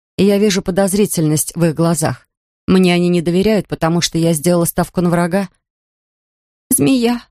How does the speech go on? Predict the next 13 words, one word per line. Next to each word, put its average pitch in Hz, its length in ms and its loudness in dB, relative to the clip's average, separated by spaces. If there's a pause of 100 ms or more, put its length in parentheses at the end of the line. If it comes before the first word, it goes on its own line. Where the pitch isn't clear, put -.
(300)
говорит 180 320 2
Сильвия 180 480 2
и - 100 -2
обхватывает 175 640 -2
себя 165 220 -2
дрожащими 160 520 0
руками. 143 500 -2 (680)
«Каким-то 320 380 0
образом 254 340 0
она 262 180 0
заползла 269 400 0
в - 60 -6
палатку 277 420 -2